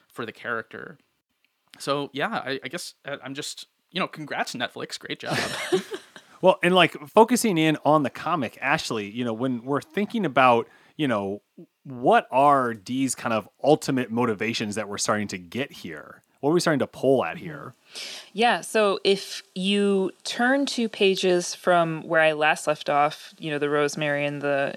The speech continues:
Speaker 3: zombie woof, you go past Martian Manhunter and then go to the next scene where he's with Rosemary, he's kind of starting to share, uh, the root of a lot of his worldview.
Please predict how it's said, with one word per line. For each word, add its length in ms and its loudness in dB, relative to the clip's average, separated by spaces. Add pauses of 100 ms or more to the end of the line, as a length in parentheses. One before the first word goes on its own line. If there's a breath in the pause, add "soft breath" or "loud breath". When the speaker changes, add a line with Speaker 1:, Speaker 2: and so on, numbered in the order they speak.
Speaker 3:
zombie 320 -2
woof, 400 -4 (480 loud breath)
you 160 -4
go 200 2
past 680 0 (260)
Martian 300 -2
Manhunter 480 -2
and 160 -2
then 360 -4
go 200 2
to 180 -4
the 80 -2
next 320 -2
scene 340 -6
where 140 0
he's 240 -6
with 200 -4
Rosemary, 580 -4 (340 loud breath)
he's 240 -2
kind 240 0
of 140 -4
starting 640 0
to 180 -4
share, 800 0 (680 loud breath)
uh, 360 0 (120)
the 280 0
root 640 -2 (140)
of 160 2
a 100 4
lot 400 4
of 160 2
his 400 0
worldview. 800 0